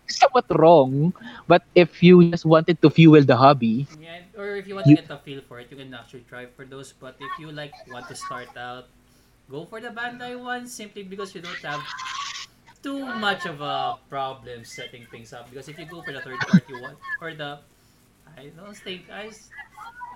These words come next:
Speaker 2: I say third party, I don't wanna say bootleg, but third party is
Speaker 1: Third party, yeah.
Speaker 2: Third
Speaker 1: Third
Speaker 2: party
Speaker 1: party.
Speaker 2: ones. Um,
Speaker 1: Unofficial
Speaker 2: they're
Speaker 1: ones.
Speaker 2: unofficial ones, rather. They're more of a challenge simply because oftentimes things don't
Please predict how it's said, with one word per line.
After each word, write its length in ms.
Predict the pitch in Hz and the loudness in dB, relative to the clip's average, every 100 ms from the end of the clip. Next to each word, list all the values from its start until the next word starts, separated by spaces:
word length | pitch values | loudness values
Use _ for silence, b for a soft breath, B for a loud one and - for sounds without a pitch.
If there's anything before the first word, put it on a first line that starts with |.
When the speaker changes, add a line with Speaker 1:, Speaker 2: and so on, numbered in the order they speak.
| - 185 | -20 -14
Speaker 2:
I 100 | 427 | -12
say 200 | 415 392 | -10 -8
third 200 | 240 214 | -8 -2
party, 240 | - 254 220 220 | 0 2 2 0
I 20 | 220 | -4
don't 120 | 262 | -10
wanna 140 | 294 | -10
say 140 | 294 170 | -12 -16
bootleg, 500 | - 143 165 165 147 | -16 -20 -16 -18 -16
but 180 | 139 139 | -20 -18
third 280 | 165 156 _ | -20 -20 _
party 560 | 139 135 _ 127 117 113 | -14 -14 _ -20 -20 -20
is 100 | - | -4
Speaker 1:
Third 240 | 254 269 - | 2 2 4
party, 420 | 180 160 220 110 | 2 2 -4 0
yeah. 160 | 220 214 | 2 0
Speaker 2:
Third 220 | 247 214 - | -2 -8 -4
Speaker 1:
Third 260 | 156 147 | 2 2
Speaker 2:
party 40 | 135 | 4
Speaker 1:
party. 400 | 123 110 104 95 | 2 4 2 0
Speaker 2:
ones. 320 | 98 - - _ _ _ _ 175 | -2 -14 -18 _ _ _ _ 0
Um, 60 | 180 | 2
Speaker 1:
Unofficial 380 | 226 226 202 160 | 2 -2 2 2
Speaker 2:
they're 60 | 123 95 | 2 -2
Speaker 1:
ones. 160 | 95 - - | -4 -6 -6
Speaker 2:
unofficial 400 | - 220 196 160 | -8 -12 -12 -12
ones, 180 | 143 139 | -16 -14
rather. 380 | 143 143 147 170 | -14 -14 -16 -16
They're 220 | 180 202 | -14 -14
more 200 | 214 247 | -14 -12
of 120 | 269 214 | -12 -12
a 60 | |
challenge 380 | 185 123 123 139 | -16 -20 -18 -20
simply 340 | - 139 131 135 | -20 -20 -16 -16
because 300 | 131 135 - | -16 -18 -16
oftentimes 480 | 135 - - - - - | -10 -10 -8 -10 -8 -10
things 200 | 127 - | -14 -20
don't 200 | - 117 | -20 -20